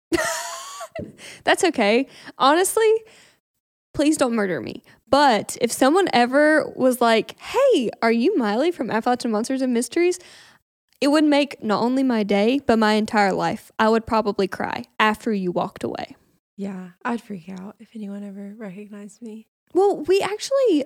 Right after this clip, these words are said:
Speaker 1: um, when Allie and I, our friend Allie, when we went and looked at apartments in Morgantown, we talked to a girl and she said that,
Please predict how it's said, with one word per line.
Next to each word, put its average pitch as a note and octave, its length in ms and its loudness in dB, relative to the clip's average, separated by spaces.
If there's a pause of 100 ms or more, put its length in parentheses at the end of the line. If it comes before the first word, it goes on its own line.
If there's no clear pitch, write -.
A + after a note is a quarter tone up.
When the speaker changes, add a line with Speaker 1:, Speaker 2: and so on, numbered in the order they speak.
Speaker 1:
um, A3+ 460 -2
when C4 140 -2
Allie E4 320 0
and A#3 140 0
I, G#3 260 0 (280)
our A#3+ 40 -10
friend G#3 200 -6
Allie, G3 340 -2
when A3+ 180 -2
we A#3+ 120 0
went B3 260 -2
and A#3 80 -4
looked A#3+ 220 -2
at A#3+ 80 2
apartments C4+ 440 -2
in A3 100 2
Morgantown, A#3 600 -2 (300)
we A#3 80 2
talked B3+ 260 0
to B3 140 2
a G#3 40 2
girl F#3+ 320 0
and G3+ 160 -4
she A3 180 -6
said G#3 360 -6
that, G3 520 -6